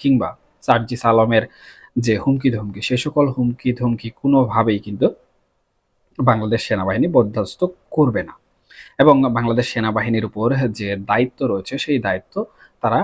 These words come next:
পালন করবে। ইতিমধ্যে সামাজিক যোগাযোগ মাধ্যমে ব্যাপক গুঞ্জনও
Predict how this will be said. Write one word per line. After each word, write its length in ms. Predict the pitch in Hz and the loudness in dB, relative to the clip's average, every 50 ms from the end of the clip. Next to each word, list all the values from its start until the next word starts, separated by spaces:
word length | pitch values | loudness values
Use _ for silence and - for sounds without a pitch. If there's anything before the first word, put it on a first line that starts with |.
| - - _ _ - | -2 -6 _ _ -2
পালন 200 | 113 104 104 104 98 - | 0 0 0 -4 -8 -10
করবে। 200 | 87 85 85 - - _ _ - - _ _ | -12 -14 -14 -18 -20 _ _ -20 -20 _ _
ইতিমধ্যে 380 | 165 170 214 220 220 190 175 165 143 - | 4 4 6 4 4 4 4 2 2 2
সামাজিক 340 | 151 139 143 143 151 165 160 - - 139 131 | 2 4 4 4 4 4 2 2 0 0 2
যোগাযোগ 300 | 127 120 123 120 127 120 127 131 | 2 4 2 2 2 2 2 2
মাধ্যমে 380 | 127 117 - - 117 101 87 - - - _ _ _ 117 113 | 2 2 0 -4 -8 -8 -8 -12 -18 -20 _ _ _ -4 -4
ব্যাপক 260 | 113 - - 139 123 - - - - 127 123 123 | -2 0 2 0 0 0 -4 -12 -8 -6 -2 0
গুঞ্জনও 380 | 131 135 135 131 160 156 156 | 2 2 2 2 2 2 2